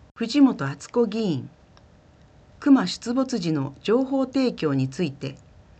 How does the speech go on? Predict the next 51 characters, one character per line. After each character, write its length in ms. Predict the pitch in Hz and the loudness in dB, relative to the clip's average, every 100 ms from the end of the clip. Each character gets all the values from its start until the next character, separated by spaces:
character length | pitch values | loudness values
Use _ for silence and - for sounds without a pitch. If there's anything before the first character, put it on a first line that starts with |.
| - - - - - - - | -20 -20 -20 -20 -20 -20 -6
国 280 | 233 285 | -2 -2
ス 80 | 277 | -2
ポ 180 | - 277 | 0 2
を 80 | 269 | 2
契 220 | 269 254 | 0 -2
機 100 | - | -2
と 140 | - | -8
し 100 | 139 | -8
た 220 | - 139 131 - - - | -6 -8 -10 -14 -14 -4
米 200 | 190 262 | -2 0
原 220 | 269 277 | 0 -2
市 160 | - | -2
の 100 | 160 | -4
観 280 | 139 233 269 | -2 0 0
光 220 | 269 277 | 2 2
ピ 260 | 277 269 262 | 2 2 2
ー 100 | 247 | 2
ア 40 | |
ー 40 | 220 | 0
ル 100 | 165 | 0
の 140 | 135 | -2
充 280 | 120 170 240 | -2 -2 0
実 280 | 233 233 214 | -2 -4 -4
に 140 | 214 | -4
つ 140 | 208 196 | -4 -4
い 80 | |
て、 280 | 135 - 135 - - - - - - - - - - - - - - - - - | -4 -8 -10 -12 -20 -20 -20 -20 -20 -20 -20 -20 -20 -20 -20 -20 -20 -20 -20 -16
住 260 | - 247 294 | 0 6 10
民 260 | 285 277 | 10 10
へ 100 | 262 | 8
の 220 | 190 151 143 | 2 -2 -2
情 220 | 135 254 | 2 2
報 220 | 285 285 | 4 2
発 240 | 277 277 277 | 2 0 -2
信 280 | - 175 151 | -2 -2 0
の 120 | 135 | -2
範 340 | 135 277 269 | 0 2 2
囲 60 | 180 | 0
と 280 | - 131 - | -2 -6 -6
基 120 | - | -6
準 220 | 160 247 | 0 4
に 160 | 247 233 | 4 2
つ 100 | 220 | -2
い 80 | 165 | -4
て、 240 | 135 135 135 - - - - - - - - - | -4 -10 -10 -20 -20 -20 -20 -20 -20 -20 -20 -6
問 180 | 165 165 | -2 -2
い、 100 | 165 - - - - - - - - | -4 -16 -20 -20 -20 -20 -20 -20 -6
令 200 | 175 277 | 2 2
和 140 | 247 160 | 2 0
六 260 | 147 139 | -4 -4
年 300 | 190 151 135 | -2 -2 -4